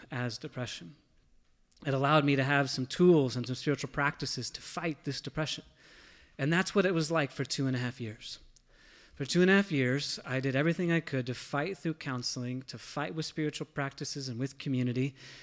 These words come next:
And there were days where it was all I could do to cry out to God, "Give me the energy for today. Let me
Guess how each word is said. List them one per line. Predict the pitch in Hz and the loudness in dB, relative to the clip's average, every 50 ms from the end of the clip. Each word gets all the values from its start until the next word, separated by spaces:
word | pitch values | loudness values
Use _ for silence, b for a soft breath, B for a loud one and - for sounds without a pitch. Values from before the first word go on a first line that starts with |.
| B B B B B | B B B B B
And | B 131 131 135 | B -2 2 2
there | 143 156 165 | 4 4 4
were | 165 165 156 | 4 4 2
days | 139 139 139 131 131 123 120 110 107 127 - - - - - - - - | 2 2 0 2 2 0 -2 -4 -6 -6 -6 -6 -8 -10 -12 -16 -12 -6
where | 127 127 | -4 -2
it | 135 131 | 0 0
was | 127 - - - - | 0 -2 -4 -6 -6
all | 143 147 175 180 | -4 -2 -2 0
I | 190 185 | 0 -2
could | 175 - - 165 143 | -2 -2 -4 -4 -2
do | - 143 139 131 127 120 | 2 2 4 4 4 2
to | 117 - - 127 | -2 -4 -8 -8
cry | - - - 139 135 | -8 -6 -2 2 2
out | 147 156 151 - | 2 2 2 0
to | 156 | -4
God, | 131 135 123 117 117 117 117 127 - _ - | -4 -2 -4 -4 -4 -4 -6 -8 -10 _ -6
"Give | - 147 147 147 151 | -2 0 0 0 0
me | 175 175 | 0 0
the | 160 165 180 - | 0 0 -2 -2
energy | 123 131 139 131 127 135 | 0 0 0 0 -2 -4
for | - - 120 | -6 -8 -10
today. | 113 107 110 117 113 113 135 131 - _ B B B B B B B B B B B B B B | -8 -6 -4 -4 -4 -4 -8 -12 -18 _ B B B B B B B B B B B B B B
Let | 131 147 185 190 | 0 0 2 4
me | 175 175 175 | 4 2 2